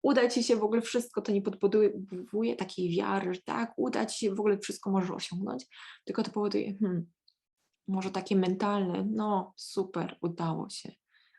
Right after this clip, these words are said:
ale bez tego, tych emocji, „Wow, fajnie, kurczę, udaje się, mm, daję radę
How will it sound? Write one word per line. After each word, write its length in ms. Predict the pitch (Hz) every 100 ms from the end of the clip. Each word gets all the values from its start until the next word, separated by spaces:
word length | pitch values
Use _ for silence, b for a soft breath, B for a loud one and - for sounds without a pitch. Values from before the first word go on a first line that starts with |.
| _
ale 260 | 190 180 175
bez 300 | 170 185 -
tego, 380 | 170 170 - -
tych 200 | 175 170 -
emocji, 500 | 175 160 - - 151
„Wow, 480 | 160 156 151 156 - -
fajnie, 480 | - 196 196 170 165
kurczę, 520 | - 185 180 - -
udaje 440 | - 170 175 - -
się, 240 | - - - B B _
mm, 500 | 175 165 160 156 160 165 _ _ _ _
daję 260 | 185 196 165
radę 240 | 151 -